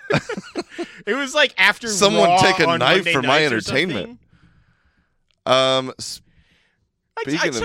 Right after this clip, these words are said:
Speaker 1: I
Speaker 2: s-
Speaker 1: typed cheaters in the third option was cheaters host dies. <laughs>
Speaker 2: <laughs> Holy shit. Um,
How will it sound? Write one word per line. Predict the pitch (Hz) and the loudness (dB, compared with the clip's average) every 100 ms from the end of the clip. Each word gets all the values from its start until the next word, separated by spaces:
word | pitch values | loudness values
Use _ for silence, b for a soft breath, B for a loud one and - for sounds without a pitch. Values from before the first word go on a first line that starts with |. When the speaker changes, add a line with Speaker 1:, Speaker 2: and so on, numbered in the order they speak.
| - | -6
Speaker 1:
I | 269 | -8
Speaker 2:
s- | - | -6
Speaker 1:
typed | 285 - | -8 -8
cheaters | - 247 233 170 | -14 -12 -14 -14
in | 170 | -16
the | 160 | -14
third | 202 180 | -12 -12
option | 156 - 147 | -12 -14 -14
was | 135 127 | -14 -14
cheaters | 165 160 160 - | -14 -12 -14 -14
host | 156 151 _ - | -16 -16 _ -16
dies. | 131 135 131 - - 139 | -12 -14 -16 -20 -18 -16
<laughs> | |
Speaker 2:
<laughs> | 127 | -10
Holy | 170 180 214 165 120 | -8 -6 -4 -4 -6
shit. | 110 - 175 175 101 b b b b b - | -10 -12 -8 -8 -10 b b b b b -4
Um, | 147 151 135 139 | -2 0 -2 -4